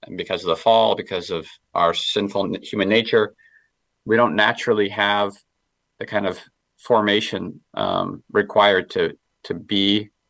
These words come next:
free well. Uh, one of my friends likes to compare it to playing the piano. You know, if, if no one is constraining you from playing the piano, that doesn't mean you can just sit down and make beautiful music.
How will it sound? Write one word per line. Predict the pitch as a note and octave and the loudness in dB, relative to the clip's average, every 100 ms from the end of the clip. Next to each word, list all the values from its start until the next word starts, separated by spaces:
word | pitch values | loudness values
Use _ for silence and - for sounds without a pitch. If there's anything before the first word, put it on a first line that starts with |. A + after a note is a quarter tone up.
| _ _ _ _ | _ _ _ _
free | _ - - C3 G#2 F#2+ G2+ | _ -16 2 2 4 0 -2
well. | - G#2 A2+ F#2 D#2 _ _ _ - - - _ _ | -6 2 4 4 0 _ _ _ -20 -20 -20 _ _
Uh, | - G#2 G#2 A2+ - | 0 2 4 0 -4
one | A#2+ | -4
of | |
my | A#2 A2 | 0 -2
friends | A2 A#2+ A#2 | -2 -6 -4
likes | G#2 G2 | -2 -4
to | - | -4
compare | - G2+ G2+ F#2+ | -8 -6 2 2
it | E2+ | 2
to | |
playing | - G#2+ G2 | -4 -4 -4
the | |
piano. | F2+ G2 F#2+ E2+ | -6 -4 0 0
You | - | 0
know, | F2 F2 | 2 2
if, | E2+ - _ _ _ - | 2 -10 _ _ _ -10
if | G2+ | -6
no | A2 A2+ | 0 2
one | C#3 B2+ | 4 2
is | A2+ | 0
constraining | - A2 F#2 - - A#2 A#2 B2 G2 | -4 -10 -10 -8 -2 0 2 0 -2
you | F#2 | -4
from | - F#2 | -4 -8
playing | D#2+ F#2+ | -6 -4
the | F2+ | -4
piano, | E2 F#2+ F#2 D#2+ D#2+ _ _ _ _ _ _ _ - | -2 0 2 0 -2 _ _ _ _ _ _ _ 0
that | G#2+ | 6
doesn't | A#2 A#2+ G#2+ | 6 4 0
mean | A2+ G#2+ | 0 0
you | |
can | G2+ F#2+ | -2 -4
just | F#2+ - | -4 -4
sit | A2 | -6
down | D#2+ G2 F#2 | -2 -2 -2
and | E2+ | -2
make | F2 F#2+ - - _ _ | -2 -2 -8 -18 _ _
beautiful | - G2 F#2 - | -4 0 0 0
music. | F2 F2+ - - | -2 -2 -2 -4